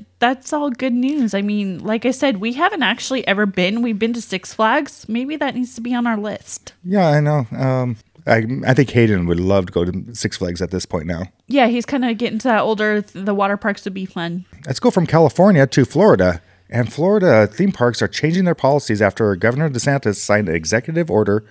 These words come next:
Speaker 2: suspending the state's remaining covid nineteen restrictions.
Speaker 1: Okay, Walt Disney World is going to end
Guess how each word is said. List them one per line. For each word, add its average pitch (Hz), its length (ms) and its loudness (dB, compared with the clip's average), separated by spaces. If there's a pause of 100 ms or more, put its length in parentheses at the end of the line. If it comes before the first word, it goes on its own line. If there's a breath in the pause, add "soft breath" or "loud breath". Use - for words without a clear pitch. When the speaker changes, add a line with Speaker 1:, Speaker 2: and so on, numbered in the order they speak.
(120 soft breath)
Speaker 2:
suspending 98 640 0
the 82 80 -6
state's 156 280 -2
remaining 120 360 0
covid 131 280 0
nineteen 110 460 -2
restrictions. - 720 -8 (340)
Speaker 1:
Okay, 208 240 -4
Walt 226 340 2
Disney 339 280 -4
World 254 340 2
is - 180 -2
going 233 300 0
to 208 220 -6 (120)
end 277 360 0